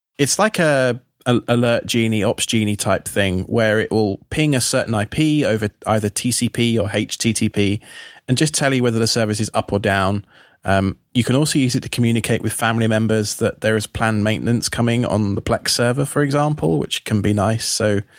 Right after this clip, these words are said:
you know, if, if some, if I'm needing to swap out a hard drive or, um,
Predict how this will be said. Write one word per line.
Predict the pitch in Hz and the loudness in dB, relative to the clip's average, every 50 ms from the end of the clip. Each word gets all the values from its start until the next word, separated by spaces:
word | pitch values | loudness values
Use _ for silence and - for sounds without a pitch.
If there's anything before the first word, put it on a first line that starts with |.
| - - - - - - - - - - _ _ _ | -20 -20 -20 -20 -20 -20 -20 -20 -20 -20 _ _ _
you | - 139 | 0 2
know, | 123 117 117 | 4 4 2
if, | 120 - - - | 2 -2 -2 -2
if | 135 123 | 0 0
some, | - - 147 139 135 117 - | 2 2 2 2 0 0 -2
if | 120 - 139 | 0 0 2
I'm | 139 135 131 127 127 - - | 2 2 2 0 0 0 0
needing | 131 127 117 110 | 0 0 0 0
to | 110 110 | -2 -2
swap | - 123 113 110 | -2 -2 0 0
out | 90 - | 0 0
a | 98 | 0
hard | 104 135 143 135 123 | 0 2 0 0 0
drive | - 127 120 120 117 117 101 107 | 0 0 2 2 2 0 0 0
or, | 104 107 104 - - _ - | 0 0 -2 -4 -8 _ -6
um, | - 110 104 101 98 95 85 107 | -2 0 0 0 0 -2 -4 -6